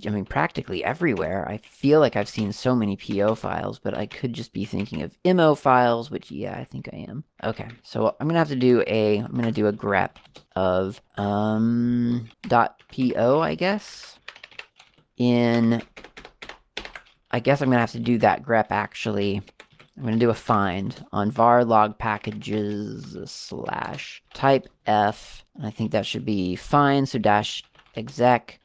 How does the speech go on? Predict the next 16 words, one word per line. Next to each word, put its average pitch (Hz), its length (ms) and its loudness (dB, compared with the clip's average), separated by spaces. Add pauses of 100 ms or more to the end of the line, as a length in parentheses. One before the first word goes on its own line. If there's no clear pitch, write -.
(180)
grep 123 400 4
dash 117 300 2
capital 110 560 -2
H, - 560 -2 (140)
and, 110 260 -6
oh, 117 120 2
there, 107 200 0
there 120 240 -2
we 95 80 -4
go. 98 200 0
Yep, 123 260 -2
there's, 123 340 0
there's 127 220 -4
a - 40 -4
bunch 104 280 -2
of 107 220 -6